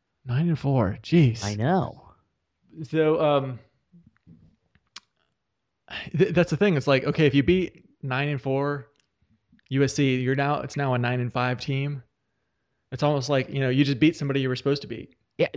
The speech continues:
Speaker 2: I know. That's what I'm
Speaker 1: You,
Speaker 2: saying.
Speaker 1: and if you lose, it's like, "Oh my God, the sky is falling." You lost to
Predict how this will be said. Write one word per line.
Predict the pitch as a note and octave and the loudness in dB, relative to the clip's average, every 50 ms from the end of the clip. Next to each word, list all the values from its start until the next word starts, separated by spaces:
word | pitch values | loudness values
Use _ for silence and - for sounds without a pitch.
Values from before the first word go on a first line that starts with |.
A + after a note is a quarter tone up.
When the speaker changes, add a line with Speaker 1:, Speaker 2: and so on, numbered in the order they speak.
| D3+ - - | -10 -10 -6
Speaker 2:
I | D3 D#3 E3 | -2 2 4
know. | F3+ G3 A3 C#4+ E4 E4 A3+ | 4 6 6 6 4 4 4
That's | D3+ G3 A3+ - - | 2 2 0 0 0
what | C4 B3+ | 0 0
I'm | B3 A#3+ | 0 0
Speaker 1:
You, | D3 E3 | -2 0
Speaker 2:
saying. | D3+ - - E3 | 4 6 6 6
Speaker 1:
and | F3 | 6
if | E3+ | 6
you | E3 D#3 | 6 8
lose, | D#3+ G#3 B3+ G3+ E3+ E3+ F3 E3+ | 8 8 6 6 2 -2 -4 -6
it's | - _ - | -8 _ -4
like, | D3 D3 C#3+ | -4 -4 -4
"Oh | F3 D#3 | -4 -4
my | D3+ D3 | -4 -2
God, | D#3 D#3 D3 | -4 -4 -4
the | - | -6
sky | - - D#3+ D3+ D#3+ | -8 -6 -4 -4 -4
is | D#3+ C#3 | -4 -6
falling." | - C3+ B2 A#2+ A#2 B2 | -6 -8 -8 -8 -8 -10
You | B2 B2 | -10 -8
lost | B2+ C3+ C#3 C3 - - | -8 -8 -8 -10 -10 -12
to | C3 A#2 | -12 -12